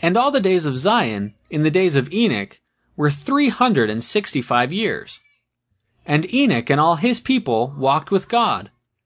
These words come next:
and he dwelt in the midst of Zion. And it came to pass that Zion was not,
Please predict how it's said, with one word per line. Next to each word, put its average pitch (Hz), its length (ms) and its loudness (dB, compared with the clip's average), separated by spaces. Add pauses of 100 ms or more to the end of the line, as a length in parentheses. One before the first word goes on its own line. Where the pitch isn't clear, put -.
(200)
and 143 140 -2
he 190 120 4
dwelt 180 480 0
in 151 60 -4
the 151 80 0
midst 202 360 -2
of 127 100 -4
Zion. 98 500 -2 (500)
And 170 120 -2
it 170 60 -2
came 247 260 0
to 202 60 2
pass 147 360 0
that 120 140 -2
Zion 165 420 0
was 127 200 -2
not, 151 420 -2